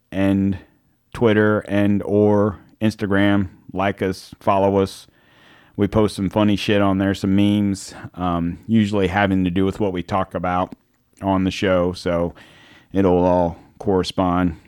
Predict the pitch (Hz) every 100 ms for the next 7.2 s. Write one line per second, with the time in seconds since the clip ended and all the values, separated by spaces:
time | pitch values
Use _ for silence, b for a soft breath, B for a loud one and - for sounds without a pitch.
0 | _ - 95 90 - 92 87 - 90 87
1 | 82 90 87 95 92 87 87 78 101 -
2 | 85 87 95 85 85 - 98 _ _ _
3 | _ _ - 92 92 104 104 104 139 123
4 | 110 107 - 98 90 98 131 160 - 120
5 | 113 127 139 b b b b b 113 110
6 | 120 113 127 113 - 113 110 - 139 117
7 | 120 143